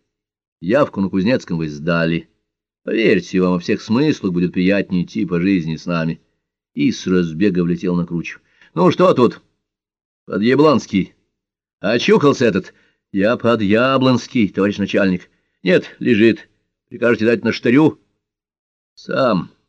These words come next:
Ты мне сапера подошли». Старший майор взял едко пахнущий пузырек, наклонился над радистом. У того все еще шла носом кровь, из разинутого рта вырывалось хриплое дыхание.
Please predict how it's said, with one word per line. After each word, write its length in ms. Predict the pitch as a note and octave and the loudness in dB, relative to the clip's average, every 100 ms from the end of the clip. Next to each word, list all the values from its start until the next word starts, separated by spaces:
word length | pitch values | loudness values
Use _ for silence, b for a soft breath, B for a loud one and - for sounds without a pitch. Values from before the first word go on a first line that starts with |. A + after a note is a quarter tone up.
| _ _ _ _ _ _ _ - | _ _ _ _ _ _ _ -10
Ты 100 | G#2+ | -6
мне 180 | A#2 A#2 | -2 -2
сапера 460 | B2+ B2 C#3+ G2+ | -2 0 2 2
подошли». 540 | D#2+ F2+ F2 - F2 - _ _ _ _ _ _ _ _ _ _ _ | 0 -4 -6 -6 -10 -10 _ _ _ _ _ _ _ _ _ _ _
Старший 580 | - - F#3+ G#3 - F#3 | -20 -6 -2 -2 0 2
майор 320 | F3 F3 F3+ | 4 6 6
взял 280 | C#3 C#3 D3+ | 4 4 4
едко 440 | C#3 C#3 - - A#2 | 4 2 0 -4 -2
пахнущий 580 | B2 A2+ A#2 G2+ A2 | -2 -2 -4 -4 -6
пузырек, 640 | F#2 G#2+ G#2+ B2+ F3 - - _ _ _ - | -2 -2 0 2 0 -4 -20 _ _ _ -6
наклонился 680 | F#2+ F#2 F#2+ G2 G#2+ - G#2+ | -4 0 0 0 0 -2 -2
над 120 | G2 | 2
радистом. 520 | G2 F#2+ F#2 A2 F2+ _ _ _ _ _ | 2 0 -2 -4 -6 _ _ _ _ _
У 40 | E2+ | -2
того 180 | F#2+ | -2
все 280 | F#2 - C3+ | 0 0 2
еще 180 | B2+ - | 2 -2
шла 200 | - A#2 | -2 0
носом 360 | A#2 A2+ A#2 G#2+ | 2 0 -2 -2
кровь, 380 | G2+ G2+ - _ _ _ - | 0 0 -2 _ _ _ -10
из 140 | F2+ | -2
разинутого 540 | F#2 F2+ G#2+ G2 G#2 F#2+ | 0 2 0 0 0 0
рта 320 | - F#2+ F#2+ | 0 2 2
вырывалось 400 | F#2 F2+ F2+ - | 2 2 0 -4
хриплое 420 | F2+ F2 F2+ F2 | -6 -4 -4 -4
дыхание. 420 | F2+ F2 E2+ F2 | -4 -6 -4 -6